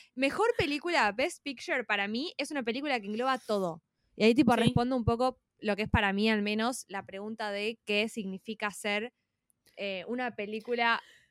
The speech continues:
Speaker 1: que se merezca el, el, el Oscar de mejor película.
Speaker 2: Sí,
Speaker 1: Eso
Speaker 2: pero
Speaker 1: para
Speaker 2: ¿no
Speaker 1: mí
Speaker 2: te pasa
Speaker 1: pasó
Speaker 2: que ponerle, si alguien gana, tipo, si una película gana mejor director, mejor cinematografía, mejor edición, que son como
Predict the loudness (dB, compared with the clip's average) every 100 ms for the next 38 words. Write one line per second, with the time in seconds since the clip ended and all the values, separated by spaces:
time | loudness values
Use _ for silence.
0 | _ -4 -2 0 2 2 2 -2 -2 0
1 | 2 0 -6 -8 -8 -10 -10 -10 -8 -8
2 | -6 -4 -4 -2 -4 -6 -6 -8 -10 -10
3 | -12 _ _ -20 _ -2 2 4 4 4
4 | 4 4 2 4 4 4 4 0 0 -2
5 | 0 0 0 -2 -2 -2 -2 -4 -2 -4
6 | -6 -10 -8 -6 -6 -6 -4 -2 0 -2
7 | -6 -6 -4 -4 -4 -6 -6 -8 -8 -8
8 | -8 -6 -6 -6 -4 -6 -6 -6 -6 -4
9 | -6 -8 -6 -6 -8 -10 -10 -8 -6 -6
10 | -8